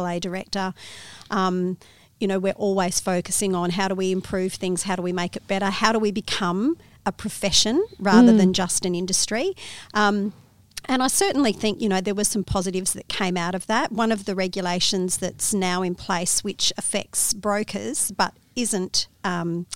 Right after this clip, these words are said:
Speaker 1: the banks aren't regulated by, is best interest duty, which is mind-blowing when you think about it. 'Cause for me, I have always held my client's best interest as a priority.
Speaker 2: Yeah, right.
Speaker 1: Now we're regulated that we have to. So if we get audited and seen that we haven't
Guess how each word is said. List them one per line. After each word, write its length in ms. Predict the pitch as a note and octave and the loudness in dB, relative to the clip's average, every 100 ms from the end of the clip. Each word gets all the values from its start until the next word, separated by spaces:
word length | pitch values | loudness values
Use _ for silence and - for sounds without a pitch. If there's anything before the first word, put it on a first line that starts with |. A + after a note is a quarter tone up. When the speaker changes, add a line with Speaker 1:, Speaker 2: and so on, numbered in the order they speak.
| - _ - | -18 _ -8
Speaker 1:
the 60 | - | 0
banks 300 | G#3 G#3 - | 0 0 -2
aren't 200 | G#3+ - | -2 -2
regulated 580 | G3 F#3+ F#3+ F#3 G3 F3+ | -4 -2 -4 -2 -2 -2
by, 260 | G#3 F#4 C4+ | -2 -2 -2
is 140 | A3 | -4
best 300 | - A#3 - | -2 -2 -2
interest 380 | G#3 G#3 A#3+ - | -4 -2 -2 -2
duty, 320 | F3+ D#3+ F#3 - - - - | -4 -8 -12 -14 -18 -8 -2
which 200 | C#4+ D4+ | 2 2
is 160 | B3 | 4
mind-blowing 560 | B3+ C#4 D4 C4 G#3+ G3+ | 4 4 6 6 4 4
when 120 | G3 | 0
you 60 | F#3 | 0
think 240 | F#3+ G3+ | -2 -4
about 300 | G3 E2 - | -2 -4 -4
it. 100 | - | -6
'Cause 200 | A3+ G#3 | -4 -2
for 120 | - | 0
me, 480 | A3+ A#3+ A#3 D#3+ G3 - | 2 4 2 0 -4 0
I 160 | A#3+ C4+ | 2 4
have 200 | C4+ C4 - | 2 -4 0
always 460 | A3 G#3+ F#3+ D#3+ - | 2 2 0 -4 -4
held 260 | F#3+ F#3 | -4 -2
my 160 | F#3+ F3 | -2 -4
client's 360 | - F3+ F3 | -2 -4 -4
best 300 | - F3+ - | -6 -6 -4
interest 560 | F3+ E3+ - C#4+ - - | -4 -4 -4 -4 -4 -4
as 180 | G#3 F#3 | -4 -4
a 40 | F#3+ | -2
priority. 500 | G3+ E3+ F3+ A3+ G#4+ - - | -2 0 0 -2 -4 -2 2
Speaker 2:
Yeah, 140 | A#3+ | 4
right. 340 | A#3 C#4 G#3+ - | 4 2 0 0
Speaker 1:
Now 300 | A#3 B3 D4+ | 4 6 6
we're 180 | E4 C#4 | 6 4
regulated 760 | B3 C4 D4+ C#4+ F#3+ F#3 G3 G3+ - | 4 2 2 2 2 2 0 -2 -2
that 100 | A3+ | 0
we 120 | A3 | 0
have 320 | - G#3 - | 0 -4 -4
to. 200 | F#3+ E3+ | -4 0
So 200 | - A3+ | 2 4
if 140 | G#3 - | 2 2
we 120 | C#4 | 2
get 140 | B3+ | 4
audited 580 | A3+ A3+ A#3+ - - G3 | 4 4 4 2 2 2
and 160 | F#3 F#3 | 0 2
seen 380 | - A3 G#3+ G3+ | 2 4 2 0
that 140 | F3+ | 0
we 120 | G3+ | -2
haven't 440 | F3+ - A3 G3+ | -2 0 0 0